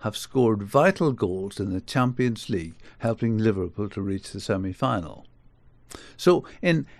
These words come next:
looking for outstanding African performances this season, I think you have to start with the Liverpool strikers. Pierre-Emerick Aubameyang has also had an excellent season for Arsenal, currently on nineteen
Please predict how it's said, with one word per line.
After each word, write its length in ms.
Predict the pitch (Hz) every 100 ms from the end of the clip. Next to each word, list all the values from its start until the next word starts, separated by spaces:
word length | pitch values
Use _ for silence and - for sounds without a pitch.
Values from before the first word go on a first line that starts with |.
| - -
looking 580 | 160 269 - 160 104 - - - -
for 360 | 147 135 131
outstanding 760 | 135 135 - - 160 185 135 120
African 480 | 123 - 110 107 95
performances 880 | 101 - 135 107 90 92 101 90
this 180 | 110 92
season, 440 | - 98 90 90 -
I 100 | 101
think 300 | - 113 110
you 120 | 117
have 200 | 117 120
to 120 | -
start 520 | 123 - 82 73 - - - -
with 100 | -
the 80 | 123
Liverpool 460 | 98 92 87 120
strikers. 720 | 120 - 175 143 - - - - - - - - - - - - - - - - - - - - - -
Pierre-Emerick 720 | 214 370 370 160 147 139 - - -
Aubameyang 800 | 120 117 139 262 95 87 107
has 160 | 110 113
also 480 | - 175 320 - 131
had 160 | 123
an 100 | 104
excellent 460 | 95 87 - 90 87
season 560 | - - - 90 80 -
for 120 | 107
Arsenal, 560 | 110 117 - - 90 - -
currently 480 | 170 175 165 127
on 300 | 110 113 117
nineteen 640 | 131 196 214 - 98 85